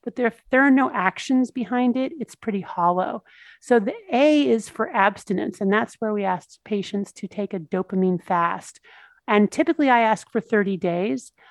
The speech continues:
of not doing their drug, whether it's alcohol or cannabis or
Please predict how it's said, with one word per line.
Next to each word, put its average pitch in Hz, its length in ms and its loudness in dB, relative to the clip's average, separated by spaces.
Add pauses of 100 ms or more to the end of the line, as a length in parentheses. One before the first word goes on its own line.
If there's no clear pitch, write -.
(140)
of 202 160 4
not 196 480 4
doing 185 540 4
their 175 180 -2
drug, 170 440 -2
whether 180 260 0
it's 170 160 -8
alcohol 220 520 2
or 208 140 -12
cannabis 220 720 0 (380)
or 175 540 4